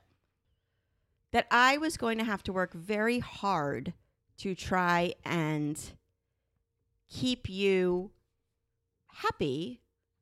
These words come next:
with my physical appearance. But I am not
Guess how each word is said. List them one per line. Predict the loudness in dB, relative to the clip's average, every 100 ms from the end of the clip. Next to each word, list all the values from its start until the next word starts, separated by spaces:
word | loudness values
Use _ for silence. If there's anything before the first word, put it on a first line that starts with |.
| _ -8
with | -2
my | 0
physical | 0 0 -2 -4 -6
appearance. | -6 -8 -10 -14 -18 -18 -20 -20 _ _ _ _ _ _ _ _ _ _ _
But | 2 6
I | 8 6 4 0 0
am | 0
not | 0 -2